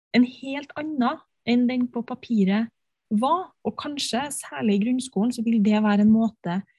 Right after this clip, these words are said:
å klare å gjøre skolen bred, og også klare å, å utnytte potensialet da, i det kompetansebaserte læreplanverket som nå foreligger. Fordelen er jo at vi er bort fra faktakunnskap. Det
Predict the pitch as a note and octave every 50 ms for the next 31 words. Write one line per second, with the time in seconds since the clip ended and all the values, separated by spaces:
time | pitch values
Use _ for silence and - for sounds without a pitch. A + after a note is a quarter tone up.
0 | _ _ _ _ _ _ - - G#3 G#3 G#3 G3+ G3+ - - _ _ - - -
1 | A3 G#3 G3+ G#3 G#3+ A3 A3+ G#3+ G3+ G#3 G3+ G#3 G#3+ G#3+ G#3 - - B3 A3+ G#3+
2 | G3 F#3 F#3 F3+ G3+ A3 B3+ C4+ C4 A3+ - G#3+ - - - G3 - - - -
3 | C4+ B3+ B3 B3+ B3 A#3+ - - _ _ _ _ _ _ - - - - - A3+
4 | A3+ G#3+ F#3 - - F#3+ F3+ F3+ - G3+ - G3+ F#3+ F3+ - G#3 G3 F3+ E3+ E3+
5 | E3 F#3 G#3+ G3+ G3+ - G3 F#3 G3 G3 G3 F3 G3 F#3 F#3 F#3 F#3 - _ _
6 | _ _ _ - - A3 G3+ A3+ G3+ A#3 A3+ G3+ F#3+ - F#3+ F3+ F3+ F3+ F3+ F3+
7 | - G3 G#3 G#3+ G#3 F#3 F#3+ F3+ E3+ E3 E3+ D#3+ - - F#3 G3+ F#3+ - _ _
8 | _ _ _ _ _ _ _ - - - A3+ A3 G#3+ G#3+ A3 G3+ - - A#3+ A#3
9 | A3 G3 F3+ A#3 D4+ C4+ A3+ A3 - - - B3+ B3 G#3 F#3+ F#3 F#3 A3 A3 A3
10 | F#3+ F3+ F3+ F3+ F3+ - G3+ F#3+ F#3+ G#3 - _ - G#3+ G3 - G3+ - - -
11 | F#3 F#3+ F3 F3+ - - B3+ D4 C#4+ - G#3 G3 G3+ F#3